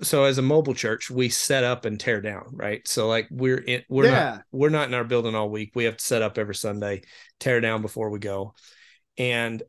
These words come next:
Speaker 1: I've actually had set up and tear down team members say, "You know, I really miss,"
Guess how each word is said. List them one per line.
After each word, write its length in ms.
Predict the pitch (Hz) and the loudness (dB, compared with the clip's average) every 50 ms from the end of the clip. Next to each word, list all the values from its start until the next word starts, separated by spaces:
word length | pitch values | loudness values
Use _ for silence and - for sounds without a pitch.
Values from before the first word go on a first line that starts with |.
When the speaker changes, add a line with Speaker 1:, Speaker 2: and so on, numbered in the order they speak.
| _ | _
Speaker 1:
I've 160 | - 165 185 208 | -4 -2 0 2
actually 300 | 226 190 - - 147 131 | 2 2 2 2 2 2
had 320 | 135 123 123 110 117 - _ _ - | 2 0 0 -2 -4 -12 _ _ -6
set 360 | - - - - - 156 147 | -6 -4 -2 0 2 2 2
up 120 | 139 135 | 0 -2
and 120 | 123 110 98 | -4 -8 -2
tear 180 | - 160 165 | 2 2 4
down 240 | 156 131 117 113 110 110 | 4 4 2 2 -2 -6
team 460 | - - 127 117 117 113 110 110 - - | -4 -4 -4 -4 -4 -6 -6 -8 -6 -4
members 420 | 123 123 117 113 107 113 104 - | -2 -2 -2 0 -2 -2 -2 -2
say, 220 | - 120 107 107 | -2 -2 -2 -2
"You 180 | 117 131 127 147 | -4 -2 0 2
know, 300 | 156 165 165 165 160 156 | 4 4 4 6 4 2
I 100 | - 113 | 2 -2
really 560 | 110 110 120 123 135 143 139 139 135 139 131 | -6 -8 -6 -2 0 4 4 4 4 4 4
miss," 600 | 127 123 120 117 113 110 104 - - - - - | 2 2 2 2 2 2 0 0 -2 -2 -4 -4